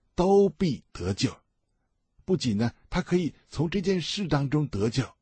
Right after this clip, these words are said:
而且呢，他们的生命都能够被主拯救。信是很关键的。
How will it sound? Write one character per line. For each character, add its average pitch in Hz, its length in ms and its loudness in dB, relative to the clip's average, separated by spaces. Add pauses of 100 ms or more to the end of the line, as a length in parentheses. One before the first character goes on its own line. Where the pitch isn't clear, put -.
而 117 200 -4
且 92 180 -8
呢， 92 200 -6 (340)
他 110 200 -8
们 127 120 -4
的 107 100 -2
生 - 360 -2
命 208 220 0 (480)
都 143 200 4
能 127 120 0
够 117 200 -2 (120)
被 117 220 -4
主 85 260 -10
拯 - 160 -10 (200)
救。 - 200 -4 (1000)
信 202 360 -4 (680)
是 - 200 -6
很 85 200 -8
关 113 260 0
键 98 220 -2
的。 78 120 -14